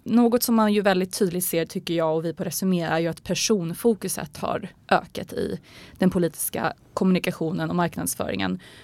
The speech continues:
Och många partier bygger ju sin kommunikation väldigt mycket kring sin partiledare idag. Att man bygger partiledarens varumärke. Det känns väldigt influerat av U S A där det ju är otroligt, liksom, fokus på presidentkandidaterna.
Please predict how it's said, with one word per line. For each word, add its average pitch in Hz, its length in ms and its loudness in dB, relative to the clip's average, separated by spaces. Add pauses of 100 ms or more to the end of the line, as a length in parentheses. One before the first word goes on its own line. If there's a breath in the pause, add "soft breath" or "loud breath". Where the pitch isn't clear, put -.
(180 loud breath)
Och 202 120 6
många 208 300 6
partier 185 340 0
bygger 233 360 2
ju 262 80 2
sin 170 260 0
kommunikation 170 640 -6
väldigt 165 260 -2
mycket 202 420 0
kring 165 220 -6
sin 175 200 -4
partiledare 220 800 2
idag. - 200 -4
Att - 120 -6
man 180 200 0 (180)
bygger 254 280 2
partiledarens 170 720 -2
varumärke. 196 800 0 (260 soft breath)
Det 220 100 8
känns 311 340 4
väldigt 214 520 0
influerat 285 640 2
av 160 220 4
U 165 140 -2
S - 200 -4
A 131 180 0
där 165 140 0
det 165 60 -2
ju 170 240 -2 (220)
är 170 140 0
otroligt, 208 800 -2
liksom, - 300 -8
fokus - 480 -4
på - 280 -2 (440 loud breath)
presidentkandidaterna. 175 1080 0